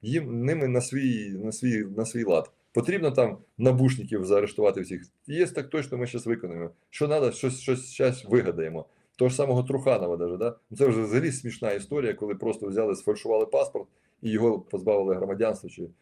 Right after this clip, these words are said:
чи щось там зробили з ним. Ну, це просто абсурд уже. І ми живемо в цьому абсурді, і якби не ці плівки набушників, ми б могли жити в ньому до кінця. Тобто ми могли його не зупинити. Тобто в Україні немає запобіжників, які не дають можливості узурпувати владу. Чому?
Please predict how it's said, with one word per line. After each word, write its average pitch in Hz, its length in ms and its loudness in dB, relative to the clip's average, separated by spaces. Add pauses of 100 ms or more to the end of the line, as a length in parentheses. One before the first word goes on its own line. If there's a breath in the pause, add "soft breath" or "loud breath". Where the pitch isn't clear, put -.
(140)
чи - 140 -14
щось - 160 -10
там 90 140 -6
зробили 87 320 -4
з 78 60 -12
ним. 82 120 -10 (240)
Ну, 110 100 -2
це 113 200 4 (240)
просто 131 420 2
абсурд 127 380 -2
уже. 82 220 -8
І 95 80 -6
ми 117 260 -2 (160)
живемо 110 360 4
в 98 60 -6
цьому 107 180 -4
абсурді, 151 500 -4 (240 soft breath)
і 123 80 4
якби 139 280 6
не 131 100 2
ці 131 140 -2
плівки 113 800 -2 (240 soft breath)
набушників, 113 760 0
ми 110 120 2
б 110 60 -4
могли 127 280 6
жити 147 220 0
в 147 40 -4
ньому 151 220 -2
до 147 80 -6
кінця. 139 400 -6 (260)
Тобто 104 220 -6
ми 123 80 6
могли 139 240 4
його 139 160 2
не 143 80 0
зупинити. 143 380 0
Тобто 101 220 -4
в 101 60 2
Україні 131 420 2
немає 120 340 4
запобіжників, 120 760 -2 (320 soft breath)
які 120 420 0 (180)
не 123 140 4
дають 131 280 4
можливості 139 440 2
узурпувати 135 600 2
владу. 107 280 2
Чому? 104 420 -2